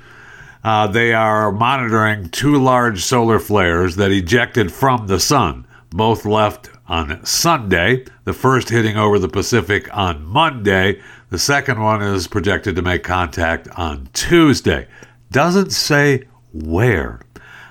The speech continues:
Uh, despite the cosmic, uh, proportions of the event, <laughs> uh, noaa said citizens shouldn't be concerned. Some minor inconveniences could occur, such as, well, a minor power grid interruption or, you know, an impact on radios,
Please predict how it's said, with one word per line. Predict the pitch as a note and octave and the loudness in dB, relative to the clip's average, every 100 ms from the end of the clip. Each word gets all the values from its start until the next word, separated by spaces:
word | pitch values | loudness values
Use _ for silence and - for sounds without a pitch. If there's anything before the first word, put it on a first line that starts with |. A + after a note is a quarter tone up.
| - | -8
Uh, | F2+ | -4
despite | D#2 E2+ - F3+ F#3+ | -4 -4 0 0 0
the | C3+ | -2
cosmic, | B2+ A2+ A2 G2+ G#2 G2 - | 0 0 0 -2 -2 -2 -2
uh, | G2 F2 D#2+ D2+ - - - | -2 0 0 -2 -4 -12 -8
proportions | F#2 - B2 C3 A#2 A2+ F2+ | -6 -2 0 2 0 -2 0
of | F#2 | 0
the | D#2+ D#2+ | 0 0
event, | D#2 A#2+ G2+ F#2+ | 0 0 0 -4
<laughs> | - | -4
uh, | C3 - F3+ D#3+ G3 D#3 - F3 D3+ C3 - - E3 - C#3 C3 B2 | -2 0 0 2 0 0 0 0 0 -2 -8 -10 -12 -2 2 4 2
noaa | A#2+ D#3+ F3 | 2 2 2
said | C#3+ C#3+ C3 | 2 2 2
citizens | - F3+ G3 C#3+ C3+ A2 | 2 4 4 2 -2 -2
shouldn't | - F#3+ D#3 | 0 0 0
be | C3 A#2 | 0 0
concerned. | G#2+ E2 G2+ E2+ E2 D#2+ | -2 -2 0 0 -2 -2
Some | C#3 C#3 | -4 -2
minor | F#3 F#3+ E3+ A#2+ G2+ | -2 0 2 2 2
inconveniences | F2+ - F2+ D2+ D#2+ D#2 C#2+ D2 - D#2+ C2+ | -2 -2 -4 0 -2 -2 -4 -8 -6 -6 -6
could | - G#2+ E2+ | -4 0 0
occur, | D#2+ - D2+ C#2 D2 - - - | -2 -4 -2 -4 -6 -16 -20 -12
such | - D3 C3 - | -4 -2 0 0
as, | A#2 G#2 - | 0 0 -2
well, | - F#3 E3 C3 | -2 0 2 0
a | G2 | 0
minor | F#2 F#2 E2 | 0 0 0
power | D#2+ - E2 D#2+ | 0 0 0 0
grid | D2 D#2 D2+ | 0 0 0
interruption | D#2 D2 C#2+ D2 C#2+ F#2+ E2+ G#2+ | -2 -2 -2 -2 -4 -4 -2 0
or, | G3+ G#3 F3+ C#3 | 2 2 0 -2
you | - | -2
know, | G3+ G3 F3+ | 0 0 0
an | D#3+ | 2
impact | C#3+ A#2+ G#2 G2 F#2+ | 2 0 0 -2 0
on | G2 F#2 | -2 0
radios, | E2+ F2 F2+ F2 F2+ F2+ F2+ - | 2 2 2 2 2 2 2 -2